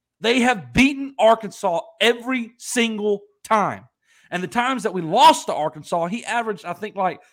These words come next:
less than three points a game. Darius Days had nineteen points in this game. Tari Eason had twenty-four points in this game.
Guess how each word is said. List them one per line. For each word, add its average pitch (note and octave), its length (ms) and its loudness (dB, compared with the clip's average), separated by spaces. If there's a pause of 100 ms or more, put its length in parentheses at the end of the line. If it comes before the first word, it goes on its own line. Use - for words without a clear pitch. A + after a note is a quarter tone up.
(100)
less A3+ 340 -2
than G3 180 -6
three G#3 280 -4
points G3 500 -6
a D3 80 -10
game. C3 500 -4 (640)
Darius D4+ 460 6
Days A#3+ 320 4
had G#3 180 0
nineteen F3+ 580 -4
points G3 360 -8
in F3 80 -12
this D#3+ 200 -10
game. F3+ 420 -8 (340)
Tari C#4 400 2
Eason A#3 380 -4
had G3+ 180 -4
twenty-four G#3 560 -2
points G#3 360 -10
in G3 100 -10
this G3 160 -10
game. G3+ 360 -4